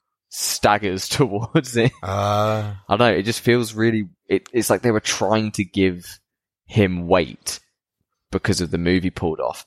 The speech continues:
Speaker 1: but instead it just comes off as kind of
Speaker 2: Because
Speaker 1: othered and uncanny valley.
Speaker 2: Because of the movie?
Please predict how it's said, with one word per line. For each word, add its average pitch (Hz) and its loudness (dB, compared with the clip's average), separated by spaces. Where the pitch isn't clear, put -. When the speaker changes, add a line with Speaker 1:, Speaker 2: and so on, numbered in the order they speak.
Speaker 1:
but - 2
instead 90 0
it 82 -2
just 90 -4
comes 90 -2
off 90 -2
as 87 -6
kind 87 -4
of 82 -6
Speaker 2:
Because 143 2
Speaker 1:
othered 92 2
and 92 0
uncanny 95 0
valley. 92 2
Speaker 2:
Because 139 0
of 139 2
the 143 0
movie? 139 0